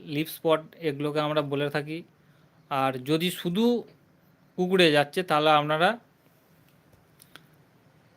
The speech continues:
সাদা মাছি দিতে পারেন বা ল্যান্সার গোল্ড এক্ষেত্রে খুবই ভালো। যদি ল্যান্সার গোল্ড না থাকে, স্টারথিন দিতে পারেন। স্টারথিনের সঙ্গে আপনারা ইমিডার পাতা দিবেন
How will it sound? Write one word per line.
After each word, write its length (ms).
সাদা 280
মাছি 200
দিতে 240
পারেন 240
বা 100
ল্যান্সার 460
গোল্ড 180
এক্ষেত্রে 320
খুবই 300
ভালো। 200
যদি 220
ল্যান্সার 480
গোল্ড 180
না 60
থাকে, 220
স্টারথিন 540
দিতে 220
পারেন। 220
স্টারথিনের 580
সঙ্গে 240
আপনারা 240
ইমিডার 360
পাতা 260
দিবেন 180